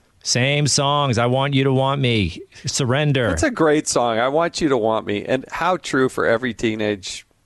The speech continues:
Speaker 2: person there is. I want you to want me. Anyway, what was your high school mascot?
Speaker 1: Mustang. Norwood Mustangs.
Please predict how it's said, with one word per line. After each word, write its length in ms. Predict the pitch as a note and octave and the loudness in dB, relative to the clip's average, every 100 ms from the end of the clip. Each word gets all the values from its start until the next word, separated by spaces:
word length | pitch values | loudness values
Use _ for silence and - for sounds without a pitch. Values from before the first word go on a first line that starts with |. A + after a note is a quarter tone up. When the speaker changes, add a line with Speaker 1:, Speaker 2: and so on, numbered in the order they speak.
| - | -4
Speaker 2:
person 580 | G#2 G2+ - G2+ F#2+ - | -2 -2 -6 -10 -12 -10
there 220 | F#2+ G2 | -4 -2
is. 240 | G2 F#2 - | 0 -2 -4
I 80 | G2+ | -4
want 320 | G#2+ A#2+ - | -2 -4 -4
you 40 | |
to 60 | G#2+ | -2
want 240 | G2+ G#2 | 0 -2
me. 120 | - C#3+ | -2 -2
Anyway, 320 | C3 G2 G2 - - - - _ _ | 0 -2 -2 -6 -20 -20 -20 _ _
what 200 | D3+ E3 | 0 0
was 140 | G3 G3 | 0 0
your 80 | |
high 120 | D3 D#3 | 0 -2
school 200 | - C3+ | -2 -2
mascot? 480 | C#3+ D#3+ - F2 _ _ _ _ _ | -2 -2 -6 -8 _ _ _ _ _
Speaker 1:
Mustang. 720 | B2+ F3 - G3+ F3+ D#3 G#2 | 0 0 0 -2 -2 -2 0
Norwood 560 | B2+ G3+ A#3 A3+ A#3 F3+ | 2 4 4 4 2 0
Mustangs. 1040 | G#3 G#3+ - G3 F#3+ E3 B2 F#2+ - - | 0 -2 -2 -2 0 -2 -2 -4 -8 -14